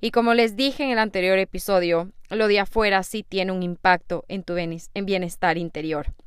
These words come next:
Así que con esto dicho, puedo empezar a decir que claro que sí,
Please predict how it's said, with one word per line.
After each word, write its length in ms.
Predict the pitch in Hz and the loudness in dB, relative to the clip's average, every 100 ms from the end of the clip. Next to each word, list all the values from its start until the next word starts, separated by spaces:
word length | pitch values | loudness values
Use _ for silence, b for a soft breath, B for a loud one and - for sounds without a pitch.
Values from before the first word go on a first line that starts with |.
| - - - - - - - | -20 -20 -20 -20 -20 -20 -12
Así 240 | 214 196 233 | -8 -4 0
que 160 | 254 | 0
con 180 | 247 247 | 2 2
esto 260 | 240 - 262 | 2 6 6
dicho, 460 | 269 - 196 190 - b b b b b | 4 -2 -4 -4 -6 b b b b b
puedo 220 | 233 226 | 4 6
empezar 420 | 233 226 214 202 | 6 2 4 8
a 80 | 196 | 8
decir 480 | 202 190 - 196 185 | 6 2 -2 -2 -2
que 380 | - 185 190 - _ - | 2 2 2 0 _ -12
claro 420 | - 202 196 208 | 2 8 10 8
que 140 | 208 190 | 4 -4
sí, 400 | - 180 165 | -6 -4 -4